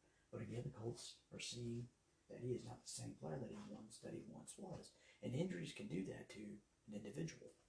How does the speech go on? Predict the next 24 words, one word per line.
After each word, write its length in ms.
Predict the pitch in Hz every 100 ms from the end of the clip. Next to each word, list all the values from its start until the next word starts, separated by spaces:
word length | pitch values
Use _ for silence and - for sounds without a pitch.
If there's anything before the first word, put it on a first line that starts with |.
| - _ _ - - - -
But 160 | 113
Leonard, 360 | 131 185 147 120
maybe 260 | 131 156 127
on, 180 | 120 104
still 320 | - - 170
in 80 | 123
the 120 | 110
right 160 | 123 123
circumstances, 840 | - - 147 - 107 - - - - - - - - -
is 100 | 117
a 140 | 107
valuable 400 | 120 139 139 117 -
asset 420 | 165 - - 101 - - - - - - - - - -
to 120 | 139
somebody. 400 | 123 165 165 120 - - - - - - - - - - - - - - - - - - - - - - - - - -
I 80 | 139
think 160 | 151 123
Leonard 200 | 120 120
could 120 | 117
go 120 | 110
to 160 | 110 -
a 120 | -
team 320 | 156 156 147
that 100 | 117